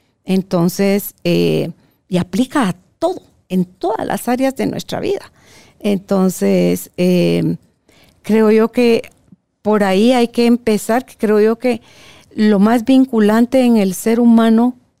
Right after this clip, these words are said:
como individuo y como... Eh,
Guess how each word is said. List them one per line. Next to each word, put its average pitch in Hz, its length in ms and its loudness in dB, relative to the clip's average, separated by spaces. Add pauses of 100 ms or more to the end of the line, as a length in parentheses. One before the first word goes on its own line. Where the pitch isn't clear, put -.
(300)
como 208 240 0
individuo 208 680 0
y 220 80 -2
como... 190 520 0 (760)
Eh, 170 720 2